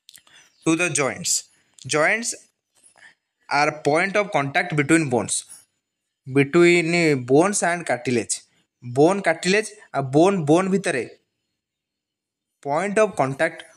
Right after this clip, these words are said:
ହେଉଛି ଜୋନ୍। ଆମର ଜଏଣ୍ଟ ଗୁଡ଼ିକ ମୁଖ୍ୟତଃ କୋଉଠି ଥାଏ? ବୋନ୍ ବୋନ୍ ଭିତରେ, ବୋନ୍ କାର୍ଟିଲେଜ୍ ଭିତରେ। The force generated by muscle is used to carry out movement through joints। ଯୋଉ ଫୋର୍ସଟା ମସଲ୍ ମାଧ୍ୟମରେ ଜେନେରେଟ୍ ହୁଏ, ଜଏଣ୍ଟ କ'ଣ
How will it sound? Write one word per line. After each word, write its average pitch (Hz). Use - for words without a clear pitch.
ହେଉଛି 160
ଜୋନ୍। 139
ଆମର 151
ଜଏଣ୍ଟ 160
ଗୁଡ଼ିକ 185
ମୁଖ୍ୟତଃ 185
କୋଉଠି 196
ଥାଏ? 226
ବୋନ୍ 165
ବୋନ୍ 170
ଭିତରେ, 208
ବୋନ୍ 170
କାର୍ଟିଲେଜ୍ 131
ଭିତରେ। 104
The 135
force 196
generated 170
by 170
muscle 139
is 131
used 156
to 185
carry 135
out 170
movement 135
through 165
joints। 110
ଯୋଉ 165
ଫୋର୍ସଟା 196
ମସଲ୍ 185
ମାଧ୍ୟମରେ 185
ଜେନେରେଟ୍ 156
ହୁଏ, 160
ଜଏଣ୍ଟ 151
କ'ଣ 160